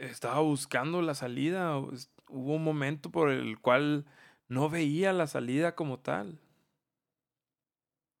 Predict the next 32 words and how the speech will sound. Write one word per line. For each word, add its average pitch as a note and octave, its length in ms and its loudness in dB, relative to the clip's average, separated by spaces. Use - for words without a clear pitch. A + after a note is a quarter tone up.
Y A2 160 -8
en A2 120 -8
ese B2+ 240 0
último C#3 480 0
caso, C#3 340 -4
¿verdad?, A#2+ 400 0
la B2 160 -6
encontró B2 480 -2
de C3 60 4
esta C3 240 -2
forma C3+ 440 2
en A#2 120 -6
la A2+ 160 -10
que A#2 140 -4
era C3 280 -2
correr. C3+ 640 -4
A - 80 -10
lo A2+ 80 -6
mejor C3+ 640 4
en B2+ 120 -2
otras C3 280 0
ocasiones C3+ 880 -6
le A2 280 -6
volvía A2+ 400 -2
a C3 40 0
repetir C#3+ 680 -2
lo A#2 680 -10
que A#2 140 -10
le A2 140 -8
dijo, C3 340 -4
¿verdad? A#2+ 320 -4
Que A#2 320 -8